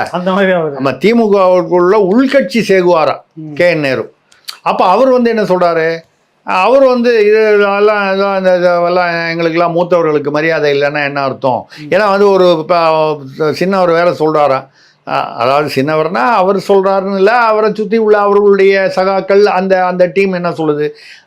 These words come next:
Speaker 2: அ, இளைஞர்கள் நிறைய வர வேண்டும் நம்மளுடைய அமைச்சரவையில. அப்பதான் ரெண்டாயிரத்தி இருபத்தாறுல ஒரு, ஒரு மக்களுக்கு வந்து ஒரு நம்பிக்கையா இருக்கும்.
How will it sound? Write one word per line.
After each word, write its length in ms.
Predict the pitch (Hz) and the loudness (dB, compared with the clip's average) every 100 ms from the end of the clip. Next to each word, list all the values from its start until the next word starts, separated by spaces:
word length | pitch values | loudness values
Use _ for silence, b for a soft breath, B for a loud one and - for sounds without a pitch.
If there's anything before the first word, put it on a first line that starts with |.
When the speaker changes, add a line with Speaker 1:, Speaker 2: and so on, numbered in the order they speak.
| - | -4
Speaker 2:
அ, 280 | 180 156 151 - - | 0 -2 -4 -14 -10
இளைஞர்கள் 960 | 143 156 202 208 180 160 147 127 117 - | -6 -2 0 0 0 0 0 0 -4 -10
நிறைய 340 | 131 147 151 135 | -6 -2 0 0
வர 160 | 135 | 0
வேண்டும் 440 | 127 120 113 101 - _ _ 135 | 0 -2 -4 -6 -10 _ _ -8
நம்மளுடைய 360 | 135 135 127 | -4 -2 -2
அமைச்சரவையில. 580 | 123 135 135 123 117 120 | -2 -2 -4 -4 -2 0
அப்பதான் 300 | 120 139 147 | 0 0 0
ரெண்டாயிரத்தி 380 | 131 135 131 123 | 0 -2 -2 -4
இருபத்தாறுல 500 | 123 120 127 131 185 | -4 -2 -2 0 0
ஒரு, 360 | 160 135 117 95 b b b | 2 0 -2 -8 b b b
ஒரு 340 | - 160 147 139 | -4 0 0 0
மக்களுக்கு 480 | 131 147 185 160 143 | -2 -2 -2 0 0
வந்து 200 | 135 151 | 0 0
ஒரு 200 | 139 123 | 0 -2
நம்பிக்கையா 500 | 131 156 139 139 117 | -2 -2 -2 0 0
இருக்கும். 420 | 104 117 104 - | -2 -6 -8 -10